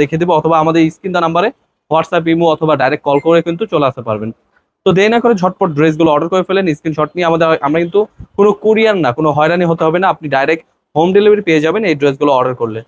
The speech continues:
সরাসরি প্রোডাক্ট স্ক্রিনশট নিয়ে আপনি ভিডিও কলের মাধ্যমে দেখে কনফার্ম করে হোম ডেলিভারি পেয়ে যাবেন। ড্রেসগুলো কিন্তু মাশাআল্লাহ অনেক সুন্দর, একদম ডিসকাউন্ট প্রাইসে দিচ্ছি মাত্র ছয়শো পঞ্চাশ টাকা। এই প্রাইসে কোথাও দিবে না, একদম ওভারঅল চ্যালেঞ্জ দিচ্ছি। খুবই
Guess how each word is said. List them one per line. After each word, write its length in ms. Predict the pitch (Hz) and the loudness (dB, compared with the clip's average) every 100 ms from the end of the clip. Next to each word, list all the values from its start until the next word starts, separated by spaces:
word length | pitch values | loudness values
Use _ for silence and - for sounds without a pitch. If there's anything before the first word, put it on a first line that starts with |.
| _ _ _ _ _ _ _ | _ _ _ _ _ _ _
সরাসরি 360 | 175 185 185 196 | -2 0 2 0
প্রোডাক্ট 340 | 170 160 156 147 147 | 2 0 0 -2 -6
স্ক্রিনশট 360 | - 143 135 - | -6 -6 -6 -6
নিয়ে 120 | 196 | -6
আপনি 100 | 156 135 | -4 -4
ভিডিও 220 | 127 139 | -2 0
কলের 200 | 139 135 | 0 0
মাধ্যমে 240 | 127 143 151 | 0 0 0
দেখে 240 | 139 143 | 0 -4
কনফার্ম 340 | 175 151 147 165 | -2 -2 -2 -2
করে 140 | 196 | 0
হোম 200 | 214 156 160 | 2 2 0
ডেলিভারি 280 | 143 123 113 | 0 -2 -2
পেয়ে 140 | 113 110 | -4 -2
যাবেন। 180 | 113 117 _ _ _ _ _ _ 127 | -4 -8 _ _ _ _ _ _ -2
ড্রেসগুলো 360 | 147 170 190 | 0 2 2
কিন্তু 180 | 196 196 180 | 0 0 0
মাশাআল্লাহ 300 | 156 156 151 | 0 0 2
অনেক 180 | 151 170 | 2 0
সুন্দর, 260 | - 185 185 | -2 0 0
একদম 180 | 156 160 147 | 0 0 0
ডিসকাউন্ট 440 | 120 151 - 202 185 | 0 -2 0 0 0
প্রাইসে 260 | 160 143 151 | -2 -2 -2
দিচ্ছি 200 | 151 - | -4 -4
মাত্র 260 | 165 139 160 165 - _ _ - | -2 0 0 -2 -4 _ _ -4
ছয়শো 320 | 175 175 185 175 | 0 0 -2 -2
পঞ্চাশ 240 | 139 131 - | 0 -2 -2
টাকা। 120 | 120 120 | -2 0
এই 200 | 170 185 | 2 0
প্রাইসে 360 | - 160 160 135 - | 0 0 0 -2 -2
কোথাও 280 | 175 180 170 | -2 0 0
দিবে 140 | 151 160 | 0 0
না, 100 | 185 147 | 0 -2
একদম 200 | 131 156 - | -2 -2 0
ওভারঅল 380 | 170 185 185 170 | 0 2 2 0
চ্যালেঞ্জ 300 | - 143 156 139 | -2 0 0 -2
দিচ্ছি। 240 | 127 - 110 - _ _ _ _ _ _ | -8 -10 -18 -18 _ _ _ _ _ _
খুবই 180 | 214 | 0